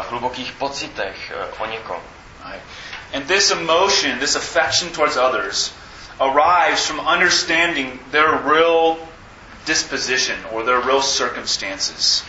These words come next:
Speaker 1: A, a vlastně tyhle ty, eh, tady ten soucit vlastně vychází z,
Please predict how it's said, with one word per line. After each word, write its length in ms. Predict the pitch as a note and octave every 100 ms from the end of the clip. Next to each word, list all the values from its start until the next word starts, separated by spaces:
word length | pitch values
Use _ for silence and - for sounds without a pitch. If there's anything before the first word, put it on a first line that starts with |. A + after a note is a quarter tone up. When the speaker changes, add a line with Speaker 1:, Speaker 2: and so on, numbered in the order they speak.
| - - - - - - -
Speaker 1:
A, 80 | A2
a 240 | A2 A2+
vlastně 320 | A2+ A#2+ C3
tyhle 320 | A#2+ B2+ C3+ B2+
ty, 300 | B2+ A#2+ D#2
eh, 460 | G#2 G#2 G2+ G2 F#2+ - - - - - - - - - - - - - - - - - - - - - -
tady 140 | A#2+
ten 180 | C3 B2
soucit 480 | C#3+ C3+ C3+ A#2+ A2+
vlastně 640 | A#2+ - - A#2+ A2+ G#2 -
vychází 720 | B2 - C3+ C3+ C#3 - G#2 G2+ - - G2+
z, 320 | G2+ - -